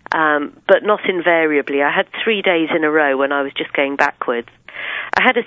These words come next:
sea anchor, which is like a big parachute on the end of a rope that you put out underneath the water. It hovers at about ten feet under the waves and grabs hold of about a ton of ocean.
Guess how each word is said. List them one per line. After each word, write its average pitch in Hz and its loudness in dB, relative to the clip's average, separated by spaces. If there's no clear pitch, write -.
sea 240 2
anchor, 139 0
which 160 -2
is - -10
like 175 -2
a 175 -8
big 175 -4
parachute 156 -2
on 156 2
the 156 2
end 151 0
of - -4
a 160 2
rope 151 0
that 170 4
you 175 -4
put 208 0
out 156 2
underneath 175 -2
the 165 0
water. 160 0
It - -2
hovers 180 0
at 143 -2
about 147 0
ten 156 -4
feet 143 -6
under 143 -4
the 143 -2
waves 135 0
and 156 2
grabs 165 2
hold 165 0
of 151 -6
about 151 -2
a 156 -4
ton 165 -2
of 151 -2
ocean. 139 -2